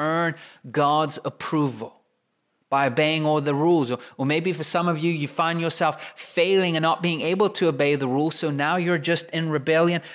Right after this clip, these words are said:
breaking any and every single rule. And I want to warn you that both of those paths end at the same destination. They end with destruction. And so here's the good news. Here's the power of Christ's resurrection,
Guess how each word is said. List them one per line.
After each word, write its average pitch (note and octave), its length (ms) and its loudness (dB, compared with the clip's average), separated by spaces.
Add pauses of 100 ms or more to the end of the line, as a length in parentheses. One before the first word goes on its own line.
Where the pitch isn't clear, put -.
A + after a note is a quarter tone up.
(120)
breaking F3 640 0
any F#3+ 340 0
and G3 120 2
every G#3 240 0
single C3 480 -2
rule. B2+ 340 -2
And E3 140 -2
I F3 80 0
want F3+ 220 0
to G3 60 0
warn F#3+ 300 0
you F3 140 -2
that - 320 -4
both G3 340 2
of G3+ 300 -2
those F#3+ 240 0
paths D#3 500 -2 (100)
end E3 280 -2
at E3+ 200 -2
the E3+ 80 -2
same D3 600 -4
destination. B2 960 -4 (320)
They C#3+ 200 -2 (100)
end D#3 340 0 (240)
with B2+ 500 -2
destruction. - 800 -6 (1120)
And D3 100 -6
so F3+ 80 -2
here's F#3+ 280 0
the G3+ 100 -2
good G3 260 2
news. - 460 -10 (560)
Here's F#3+ 240 0
the G3+ 80 0
power G3 500 2
of - 200 -2
Christ's F3+ 440 0
resurrection, E3+ 720 2